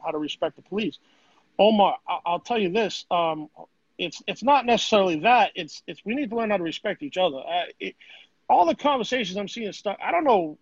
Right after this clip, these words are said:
when this happened exactly. I try to put my finger on it. I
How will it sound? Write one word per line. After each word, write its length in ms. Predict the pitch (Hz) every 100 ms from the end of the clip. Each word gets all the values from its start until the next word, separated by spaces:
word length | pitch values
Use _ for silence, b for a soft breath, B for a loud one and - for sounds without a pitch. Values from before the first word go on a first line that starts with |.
| 143
when 240 | 156 240 262
this 180 | 196
happened 400 | - 202 208 180
exactly. 380 | 165 147 175 151
I 60 | 143
try 160 | 202
to 80 | 214
put 180 | 175 202
my 120 | 160
finger 320 | - 180 170 147
on 140 | 139
it. 60 | 147 147
I 40 | -